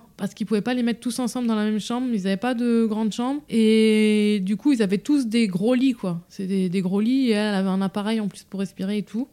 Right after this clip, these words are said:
Donc, euh, j'ai profité, je les ai vus. Et par contre, ce qui était galère, c'était que eux, les deux garçons étaient dans une chambre, Eva dans une autre, et moi dans une autre chambre. <laughs> Dans un autre étage, moi, en plus.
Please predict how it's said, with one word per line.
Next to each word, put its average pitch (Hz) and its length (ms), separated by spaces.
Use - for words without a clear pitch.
Donc, 208 340
euh, 208 400
j'ai 196 120
profité, 202 420
je 208 100
les 190 140
ai 185 60
vus. 208 420
Et 190 180
par 185 220
contre, 247 140
ce - 40
qui - 80
était 214 220
galère, 220 420
c'était 208 260
que - 120
eux, 233 240
les 214 140
deux 220 120
garçons 226 240
étaient 226 140
dans 208 100
une 208 100
chambre, 226 280
Eva 220 220
dans 208 80
une 208 160
autre, 233 220
et 214 100
moi 220 260
dans 214 80
une 185 140
autre 175 120
chambre. 185 260
<laughs> - 60
Dans 220 140
un 220 240
autre 302 240
étage, 254 320
moi, 180 140
en 170 100
plus. 175 260